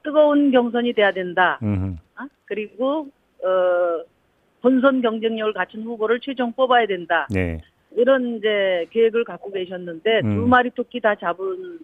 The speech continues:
Speaker 1: 선거였다고 생각합니다.
Speaker 2: 네, 그 근데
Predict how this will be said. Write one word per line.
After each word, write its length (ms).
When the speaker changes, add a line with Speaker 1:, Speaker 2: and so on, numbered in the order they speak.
Speaker 1:
선거였다고 680
생각합니다. 580
Speaker 2:
네, 320
그 160
근데 380